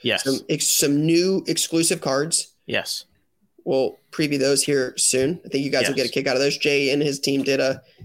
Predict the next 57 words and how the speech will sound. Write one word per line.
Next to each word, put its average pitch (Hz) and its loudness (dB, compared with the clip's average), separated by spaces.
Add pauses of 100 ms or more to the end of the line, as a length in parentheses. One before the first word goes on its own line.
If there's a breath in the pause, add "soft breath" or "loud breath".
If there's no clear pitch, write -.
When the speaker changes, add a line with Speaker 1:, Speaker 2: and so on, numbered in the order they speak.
(200 loud breath)
Speaker 2:
heck 190 0
of 208 2
a 190 2
job 147 0
on 123 0
those. 131 0 (680)
Speaker 1:
Yes, 110 -2
those 135 0
are 123 0
super - -4
cool. 131 -4 (340 loud breath)
I 147 -2
also 175 0
wanted 165 2
to 139 -2
mention 127 -2
something 139 -2
that 139 0
was, 127 -2 (160)
uh, 120 -2 (140)
an 131 -2
embarrassing 131 0
story 135 0
for 123 2
me, 120 0
but 127 -2
made 117 0
me 113 -2
really 113 -2
happy, 113 0
and 120 0
I 117 -2
think 113 -4
you're 120 2
gonna 110 -2
laugh 104 -4
at 131 0
it, 131 0
Ryan. 147 0 (460 loud breath)
Um, 143 0
Speaker 2:
Mm-hmm. 127 -2 (400)
Speaker 1:
Mark 135 0
Sanchez 147 0
is 127 0
back 117 -4 (300)
with 120 -4
the 120 -2
Jets. 107 0
Like, 110 0
he's 120 0
just - -2
at 120 0
O 113 0
T 120 0
As 110 0
hanging 110 -2
out, 113 -2